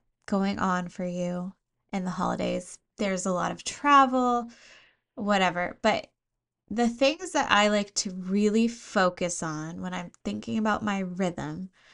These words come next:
I start with food and sleep. So we're kinda bringing it back to basics of what the rhythm of a day would look like. And if you haven't listened in a while, like, uh, we've been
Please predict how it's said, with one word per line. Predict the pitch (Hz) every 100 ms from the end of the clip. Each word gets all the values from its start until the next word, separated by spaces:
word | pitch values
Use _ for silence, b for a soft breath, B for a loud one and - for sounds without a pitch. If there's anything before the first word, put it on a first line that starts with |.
| b b b _
I | 196
start | 185 - - 202 214 247 - _ _ _ _ _
with | 208 208 196
food | - - 208 208 214
and | 208 185
sleep. | - - 180 165 - B B B _ _ -
So | 196
we're | 196
kinda | 214 247
bringing | 226 208 196
it | 170
back | 175 175
to | - 180 165 -
basics | 160 - - 208
of | 180 170
what | 156
the | 180
rhythm | 175 185 208 208
of | - 214
a |
day | 220 220 208
would | 196 175
look | 202 269
like. | 294 311 - B B B B _ -
And | 190
if | 185
you | 196
haven't | 185 185 190
listened | 180 185 175
in | 180
a |
while, | 214 269 262 247 208
like, | 180 -
uh, | -
we've | 220 214
been | 202 185 -